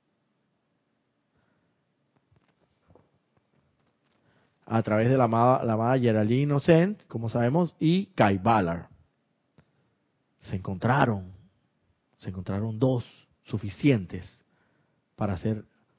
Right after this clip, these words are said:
para descargar toda esta dispensación. Entonces, el proyecto está caminando. Con esta dispensación especial,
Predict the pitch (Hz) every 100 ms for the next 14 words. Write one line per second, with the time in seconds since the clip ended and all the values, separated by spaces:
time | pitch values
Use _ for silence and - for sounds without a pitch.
0 | _ 107 107 104 104 113 110 - 165 135
1 | 127 107 104 92 85 - - 85 82 -
2 | - _ _ _ _ _ _ _ _ _
3 | _ _ _ _ _ _ _ _ _ _
4 | _ - - 98 - 120 - - 104 98
5 | 101 104 - 139 - 110 120 110 107 113
6 | 151 147 120 104 95 - _ _ _ _
7 | _ _ _ _ _ _ _ _ _ -
8 | 135 226 269 - 240 190 175 156 151 147
9 | 269 262 214 180 - 285 233 120 98